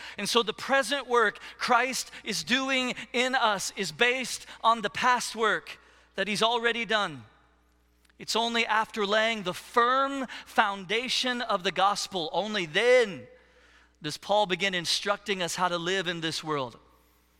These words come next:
And so looking again at Romans thirteen, with the gospel at the forefront of our minds, Paul says this, "Owe no one anything except to love each other. For the one who loves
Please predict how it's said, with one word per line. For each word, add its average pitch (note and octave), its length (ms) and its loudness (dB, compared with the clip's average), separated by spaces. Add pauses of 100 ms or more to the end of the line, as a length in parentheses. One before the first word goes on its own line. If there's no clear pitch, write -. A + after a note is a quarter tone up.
(160)
And E3 100 -12
so F3+ 140 -4
looking G#3 340 -2
again F#3+ 260 0
at E3+ 80 -2
Romans F#3 360 -4
thirteen, F#3 540 -2
with D#3+ 160 -8
the D#3 80 -6
gospel F3+ 880 0 (360)
at - 140 -10
the - 80 -8
forefront G#3+ 640 0
of G3 200 0
our F3+ 180 0
minds, D#3 680 -2 (460)
Paul E3+ 220 -4
says F#3 260 0
this, F3+ 480 -2 (840)
"Owe F#3+ 180 6
no G#3 180 2
one G#3+ 180 0
anything F3 540 -2 (720)
except - 360 -2
to F#3 100 -6
love F#3+ 200 0
each F3+ 200 -4
other. C3+ 320 -6 (680)
For E3 120 -6
the F3 100 0
one F3+ 240 0
who G3 160 -6
loves F#3 440 0